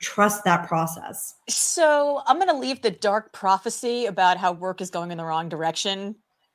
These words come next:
Speaker 2: back there, because that's just
Speaker 1: <laughs>
Speaker 2: sad and horrifying. And I'm gonna focus on
Speaker 1: Mm-hmm.
Speaker 2: mushrooms. <laughs> But, but I, I think what you also just did is you unpacked for us the secret to why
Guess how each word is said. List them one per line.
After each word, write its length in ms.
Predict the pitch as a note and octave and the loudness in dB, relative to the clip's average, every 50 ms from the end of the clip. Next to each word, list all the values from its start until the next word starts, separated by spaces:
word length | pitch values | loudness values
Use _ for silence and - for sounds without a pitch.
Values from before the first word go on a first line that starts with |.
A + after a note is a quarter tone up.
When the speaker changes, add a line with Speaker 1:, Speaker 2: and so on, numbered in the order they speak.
| _ _ _ _ _ _ _ | _ _ _ _ _ _ _
Speaker 2:
back 300 | - G3+ F3 F#3 F#3 - | 4 6 6 6 6 2
there, 400 | - F3+ F#3 E3+ D#3 C3 D3 D#3+ | -2 0 2 2 2 2 0 -2
because 420 | D#3 F#3 F3 - G#3 F3 E3 D3+ - | -2 -4 -6 -4 -4 -4 -4 -4 0
that's 340 | - F3+ F3+ F3 - - - | 4 4 4 4 2 -10 -10
just 220 | - F3 B3 B3+ | -4 -2 0 6
Speaker 1:
<laughs> 20 | |
Speaker 2:
sad 1400 | - D4 C#4+ D4+ - - D#4 - E4+ - - D#4+ D#4 - - - - A#4+ - - - C#4 A3+ - G#3 G#3 - G#3 G#3 | 8 6 6 6 6 6 8 8 8 6 6 6 6 6 4 2 2 2 2 0 -2 2 6 8 10 12 12 12 10
and 120 | G3+ A#3+ | 8 4
horrifying. 680 | G#3 G3+ G3+ F3+ F3 F3+ - F#3+ E3+ D#3+ D#3+ D#3 E3+ E3+ | 6 6 6 6 6 4 6 6 6 6 6 4 4 4
And 80 | F#3 F#3+ | 4 4
I'm 120 | G#3 A3+ | 4 4
gonna 120 | B3+ C4+ C4+ | 2 -2 -2
focus 300 | - B3+ B3 - A#3 G#3+ | -2 -2 -2 0 0 2
on 80 | F#3+ | 4
Speaker 1:
Mm-hmm. 60 | E3+ | 4
Speaker 2:
mushrooms. 480 | E3+ F3 E3 D#3 - D#3 E3 G#3 - - - | 4 2 2 -2 -6 -6 -4 -4 -2 2 2
<laughs> 40 | C#4+ C#4+ - - A#4+ - - - G4 G#4 G#4 G#4 G4 F#4+ F#4+ F#4 D#4+ - - E3+ - | 2 2 4 2 2 2 4 2 2 2 2 0 -4 -4 -4 -6 -6 -10 -12 -2 6
But, 200 | C#4 D4+ - - - - - | 6 6 6 6 -2 -2 4
but 140 | - D4 - - | 4 4 4 4
I, 140 | B3 D4 C#4+ - - - | 2 2 2 0 -10 -4
I 120 | B3+ C#4 C#4+ | -2 -2 -2
think 340 | - - G#4 A4 C#5+ - - | -2 -2 -2 -2 -2 0 2
what 180 | F4+ D#4 A#3 G#3 | 2 2 2 2
you 120 | A#3 G#3 | -8 -2
also 340 | - G#3 A#3+ C4 - D4+ C#4 | 0 0 0 0 -4 -8 -8
just 280 | - C4+ B3 - G#3 D#3+ | -4 -4 -4 -4 -4 -4
did 180 | F#3+ F#3+ G#3 A3 | -2 -2 0 0
is 180 | A#3 G3 F3+ | -2 -4 -4
you 200 | G3 G3+ A#3 - - | -6 -6 -6 -4 -4
unpacked 640 | G#3+ A3+ A#3+ C4 C4 - A#3+ B3 C4 C4+ C4+ _ | -4 -2 -4 -6 -8 -10 -8 -6 -6 -6 -6 _
for 240 | - - A#3+ G3 - F3 | -8 -4 -4 -2 0 2
us 320 | E3 E3 F3 - - - - - _ _ _ _ _ _ - | 0 0 0 -2 -8 -16 -18 -20 _ _ _ _ _ _ -14
the 260 | F3 F#3 G3+ G3 G3 | -6 -4 -2 -2 -2
secret 720 | F#3+ - - - - C4+ C#4 C#4 - F3+ D#3+ D#3 D#3 _ _ _ _ _ - | -2 -4 -6 -8 -6 -8 -8 -6 -4 -4 -4 -4 -6 _ _ _ _ _ -8
to 120 | - G3+ | -6 -6
why 640 | F#3+ F3+ F#3+ G3 G3 G3 G3 G3 G3 F#3+ F#3+ F#3 F#3 | -4 0 0 0 2 2 2 2 0 0 -2 -4 -8